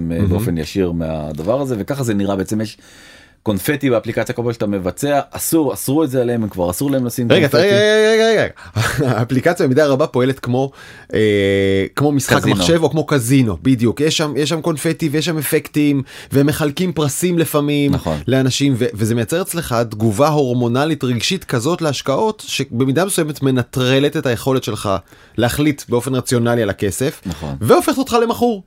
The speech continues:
Speaker 1: נכון.
Speaker 2: זאת הבעיה עם רובין הוד.
Speaker 1: אז זה בדיוק, זה בדיוק, אה, זאת הנקודה, שבעצם, אה, אה, מומחי התמכרות, אה, של, מעולמות הגמבלינג, מעולמות, מעולמות ההימורים, אומרים
Speaker 2: מהמם.
Speaker 1: שיש המון מכנה משותף בין, אה, רובין הוד לבין, אה, בעצם אפליקציות, אה,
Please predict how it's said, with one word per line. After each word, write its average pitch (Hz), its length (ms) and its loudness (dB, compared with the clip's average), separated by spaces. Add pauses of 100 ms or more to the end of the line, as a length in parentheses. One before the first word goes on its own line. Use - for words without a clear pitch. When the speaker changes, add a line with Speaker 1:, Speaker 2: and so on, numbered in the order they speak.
(120)
Speaker 1:
נכון. - 280 -8 (160)
Speaker 2:
זאת 208 240 0
הבעיה 185 180 -4
עם 180 80 -4
רובין 175 240 -6
הוד. 127 220 -4
Speaker 1:
אז 87 160 -4
זה 90 180 2
בדיוק, 87 380 -2
זה 85 120 -2
בדיוק, 104 260 -2
אה, 98 60 0 (400)
זאת 92 220 -2
הנקודה, 90 420 -2
שבעצם, 95 640 -2
אה, 90 180 -2 (300)
אה, 87 120 -2
מומחי 92 360 -2
התמכרות, 110 600 -4
אה, 101 40 -2 (880)
של, 82 280 -8 (760)
מעולמות 95 400 0
הגמבלינג, 101 560 -2
מעולמות, 92 380 0
מעולמות 98 520 0
ההימורים, 95 500 0
אומרים 104 180 2
Speaker 2:
מהמם. 101 120 2
Speaker 1:
שיש 113 180 -2 (420)
המון 131 260 0
מכנה 120 280 -2
משותף 110 400 -2
בין, 95 240 0
אה, 90 80 0
רובין 117 320 0
הוד 101 160 -2
לבין, 92 320 -2
אה, 92 60 -2
בעצם 92 280 -2
אפליקציות, 92 560 -8
אה, 85 40 -2